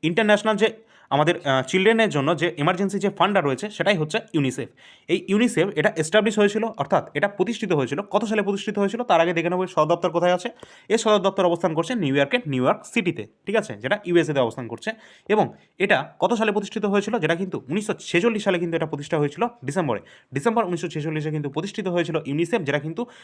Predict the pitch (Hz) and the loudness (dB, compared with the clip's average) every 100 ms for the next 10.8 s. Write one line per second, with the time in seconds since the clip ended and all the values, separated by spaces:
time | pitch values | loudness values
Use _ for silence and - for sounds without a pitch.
0 | - 143 143 185 196 220 220 202 180 202 | -10 -8 -4 -2 2 2 0 -4 -2 -2
1 | - 135 190 143 160 185 180 165 160 127 | -4 -6 -4 -2 -2 -2 -4 0 -2 0
2 | 175 143 - - 127 127 - 143 170 180 | -4 -6 -12 -8 -6 -6 -4 -2 -2 -4
3 | - - _ 139 160 160 135 131 123 165 | -10 -20 _ 0 0 0 -4 -4 -2 -2
4 | 185 151 180 196 180 190 175 170 160 202 | 0 -2 -2 -2 -2 -2 2 0 0 0
5 | 160 151 156 185 208 190 156 190 151 147 | 0 2 2 2 -2 -2 0 0 0 -4
6 | 165 165 131 143 196 185 180 180 165 143 | -4 -4 -6 0 0 0 -4 -4 -4 -4
7 | 175 139 139 175 190 196 - - _ - | -4 -4 -2 -2 -2 -6 -14 -20 _ -6
8 | 135 147 143 131 - - 202 175 180 160 | 0 2 0 -2 -8 -4 -4 0 0 2
9 | 156 180 190 160 170 175 170 180 139 143 | 0 0 0 0 0 -2 -2 -4 -4 -6
10 | 147 180 180 180 160 151 220 | -4 -2 -2 -2 -2 -2 -4